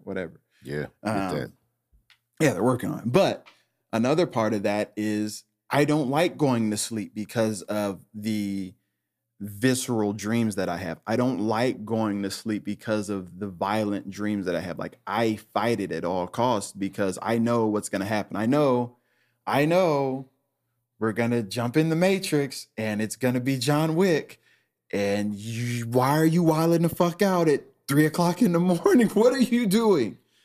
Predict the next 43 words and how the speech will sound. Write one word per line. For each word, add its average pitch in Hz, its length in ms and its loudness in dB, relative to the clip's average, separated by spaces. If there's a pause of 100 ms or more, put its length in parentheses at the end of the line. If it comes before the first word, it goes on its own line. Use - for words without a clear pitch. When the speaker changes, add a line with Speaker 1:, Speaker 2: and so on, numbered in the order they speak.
(420)
Speaker 1:
You 127 140 2
know, 143 240 2
other, 160 400 2
other 185 240 4
me, 180 240 -2
other 170 260 2
me, 165 300 0
if 123 100 -4
that's 127 240 -2
the 135 140 -2
thing. 123 360 0 (280)
What 175 180 4
are 180 60 4
you 156 220 -4
doing? 127 440 -4
Why 135 140 -2
are 151 120 0
you 143 180 -2
doing 127 280 -4
all 90 220 -6
of - 60 -16
this? - 320 -16
Speaker 2:
T-, - 160 -14 (180)
t-, - 100 -6
again, 107 400 0
I 87 100 2
think 127 220 -2
I 123 80 0
have 127 180 -2
an 104 80 -4
answer 139 300 -8
for 82 140 -6
that. - 280 -6
Uh, 80 220 -2
uh, 82 100 -8 (220)
like, 69 260 -4 (300)
if, 73 400 -2 (1040)
if - 220 -10
I'm 92 260 2
feeding 78 480 -2
my 65 200 -2
body 62 540 -6
something 58 640 -10